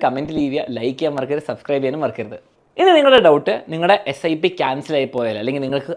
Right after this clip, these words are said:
ആവശ്യത്തിന് ബാങ്ക് ബാലൻസ് അന്ന് ഇല്ലെങ്കിൽ എന്താ സംഭവിക്കുക? വലിയ പ്രശ്നമാവോ? എൻ്റെ സിബിൽ സ്കോർ അല്ലെങ്കിൽ വലിയ ആരെങ്കിലും പ്രശ്നമാക്കാൻ വരുമോ? ഒന്നും പേടിക്കണ്ട. സീ, പെട്ടെന്ന് തന്നെ ഒരു പെനൽറ്റി ഒന്നും ഉണ്ടാവില്ല. സീ, നിങ്ങൾ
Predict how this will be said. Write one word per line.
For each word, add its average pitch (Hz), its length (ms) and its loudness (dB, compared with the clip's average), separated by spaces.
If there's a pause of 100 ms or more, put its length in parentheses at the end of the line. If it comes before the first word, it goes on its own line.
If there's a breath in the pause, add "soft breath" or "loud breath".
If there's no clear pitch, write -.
(140)
ആവശ്യത്തിന് 135 420 -4
ബാങ്ക് 117 220 -6
ബാലൻസ് 131 260 -2
അന്ന് 120 160 -6
ഇല്ലെങ്കിൽ 143 380 -4
എന്താ 113 220 -8
സംഭവിക്കുക? 104 360 -8
വലിയ 165 160 -2 (220)
പ്രശ്നമാവോ? 139 500 -2 (240 loud breath)
എൻ്റെ 139 160 -6
സിബിൽ 147 300 -2
സ്കോർ 160 300 -2
അല്ലെങ്കിൽ 135 260 -6
വലിയ 135 220 0
ആരെങ്കിലും 143 320 -4 (160)
പ്രശ്നമാക്കാൻ 143 400 -6
വരുമോ? 143 140 -4 (320 soft breath)
ഒന്നും 220 180 2
പേടിക്കണ്ട. 127 340 0 (300 loud breath)
സീ, 226 80 -4 (260)
പെട്ടെന്ന് 220 260 -2
തന്നെ 196 140 -2
ഒരു 175 100 -2
പെനൽറ്റി 139 400 0
ഒന്നും 131 140 -6
ഉണ്ടാവില്ല. 104 340 -6
സീ, 180 60 0 (260)
നിങ്ങൾ 131 220 -2